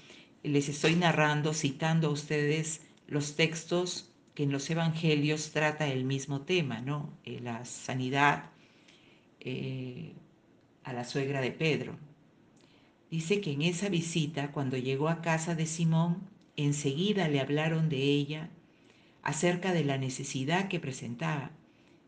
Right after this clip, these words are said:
Pusieron la necesidad delante de Jesús, que era que la, la suegra tenía, pues, una gran fiebre. Cuán bueno es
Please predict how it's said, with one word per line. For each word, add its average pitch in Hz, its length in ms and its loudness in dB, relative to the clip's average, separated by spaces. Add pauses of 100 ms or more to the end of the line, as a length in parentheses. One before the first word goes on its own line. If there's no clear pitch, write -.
(520)
Pusieron 175 400 2
la 165 100 4
necesidad 139 720 0
delante 139 480 -2
de 127 80 -6
Jesús, - 680 -4 (540)
que 123 140 -6
era 147 200 -4
que 123 140 -10
la, 117 320 -10 (800)
la 131 180 -4
suegra 127 480 0
tenía, 117 340 -4
pues, - 220 -12
una 131 200 -6
gran 131 300 -4
fiebre. 175 580 -4 (2000)
Cuán 180 220 4
bueno 214 420 6
es 180 460 0